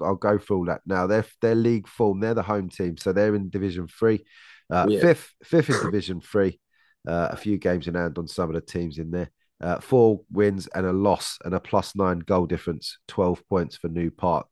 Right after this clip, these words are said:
Speaker 1: Their last few games, uh, a two nil win over South East Athletic Maroon, which is a very good win by the looks
Speaker 2: Mm-hmm.
Speaker 1: of S E Maroon, looking good. Uh, they beat Adidas, uh, one nil in the, in the, uh, Dewar Shield in, in the last round. Uh,
Speaker 2: Yeah,
Speaker 1: they
Speaker 2: you,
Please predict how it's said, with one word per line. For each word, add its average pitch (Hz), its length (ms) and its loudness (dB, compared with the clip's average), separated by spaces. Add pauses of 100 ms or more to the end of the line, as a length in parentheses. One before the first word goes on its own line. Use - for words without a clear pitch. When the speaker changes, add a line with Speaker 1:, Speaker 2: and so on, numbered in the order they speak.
Speaker 1:
Their 92 120 -2
last 92 340 0
few 95 280 -4
games, 82 520 -4 (420)
uh, 82 140 0
a - 40 -8
two 113 240 0
nil 95 200 2
win 92 180 2
over 90 260 -2
South 92 320 -2
East 92 180 -2
Athletic 87 360 -4
Maroon, 90 340 0
which - 220 -8
is 82 80 -6
a 85 40 -2
very 82 360 2
good 87 180 -2
win 82 300 -2 (480)
by 78 100 -2
the 82 80 0
looks 123 240 2
Speaker 2:
Mm-hmm. - 20 0
Speaker 1:
of 85 240 -4
S 90 220 -6
E 90 80 -2
Maroon, 85 340 -2
looking 82 320 -8
good. 90 240 -2 (320)
Uh, 98 80 2
they 98 120 4
beat 120 320 2
Adidas, 120 580 0 (200)
uh, 95 320 -2
one 107 260 2
nil 113 300 2 (140)
in 95 120 -2
the, 95 120 -4 (120)
in 95 240 -2
the, 90 380 0
uh, 87 220 -2
Dewar 120 220 4
Shield 123 360 4
in, 90 280 -6
in 92 100 -6
the 90 80 -2
last 98 360 2
round. 98 300 0 (560)
Uh, 82 340 -2 (220)
Speaker 2:
Yeah, 117 180 10
Speaker 1:
they 90 80 2
Speaker 2:
you, - 200 4